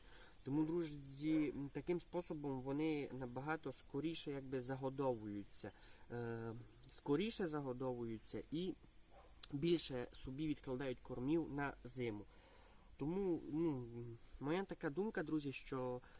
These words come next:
набагато краще загодовувати бджіл великими об-,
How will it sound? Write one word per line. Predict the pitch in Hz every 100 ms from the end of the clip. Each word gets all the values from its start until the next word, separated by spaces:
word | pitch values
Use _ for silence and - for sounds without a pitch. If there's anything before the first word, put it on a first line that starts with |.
| -
набагато | 127 143 165 165 120
краще | - 143 123 - - 107
загодовувати | 117 127 131 139 143 131 - 117
бджіл | 113 123 165 180
великими | 123 123 147 147 135 127 127 117 - - - - - - - - - - - - -
об-, | 127 135